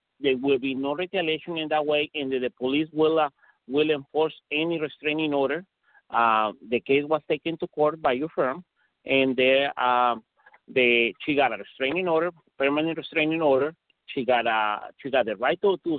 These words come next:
stay on the house. She making the payment on the, on the, on the house, and she got her, uh, her benefits,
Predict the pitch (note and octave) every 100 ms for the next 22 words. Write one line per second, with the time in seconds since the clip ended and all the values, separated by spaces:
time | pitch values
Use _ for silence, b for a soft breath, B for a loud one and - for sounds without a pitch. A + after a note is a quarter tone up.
0 | - E3 D#3 D3 C#3+ C3 C3 C#3+ - _
1 | _ _ _ _ - B3+ G#3 E3+ D#3 E3
2 | D3 - C#3+ D3 C#3+ C3+ C3 C3 C3+ B2+
3 | B2 A#2+ A#2+ - C3 C3 C3 B2+ B2 -
4 | b b b - D#3+ E3 E3 - - C#3+
5 | C3 A#2 - B2+ B2+ A#2+ G#2+ - B2+ B2
6 | A3 B3 F#3